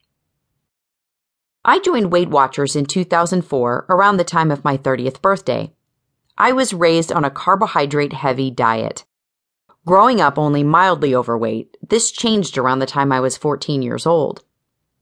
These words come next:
As puberty set in and others were starting to form the bodies that they would inhabit for the rest of their lives, I was becoming the woman I would be for nearly the next fifteen years.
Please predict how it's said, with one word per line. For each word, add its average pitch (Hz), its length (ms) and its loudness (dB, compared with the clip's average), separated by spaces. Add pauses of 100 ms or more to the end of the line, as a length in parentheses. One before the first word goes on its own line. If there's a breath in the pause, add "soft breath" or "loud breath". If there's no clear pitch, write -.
(280)
As 202 220 -2
puberty 240 420 0
set 135 240 -2
in 135 300 -2
and 139 160 -4
others 175 340 0
were 147 80 -4
starting 139 360 -2
to 139 100 -8
form 135 260 -4
the 127 80 -2
bodies 131 420 0
that 131 180 -6
they 135 100 2
would 131 160 -2
inhabit 139 480 -2
for - 120 -6
the 123 120 -4
rest 139 280 -4
of 120 120 -10
their 165 200 4
lives, 120 460 0 (640)
I 233 160 4
was 262 180 -2
becoming 165 460 -2
the 139 80 0
woman 165 320 0
I 165 160 0
would 160 180 -4
be 127 200 -4
for 147 200 -4
nearly 147 380 -2
the 139 120 -4
next 135 460 -6
fifteen 175 600 -2
years. 123 540 -4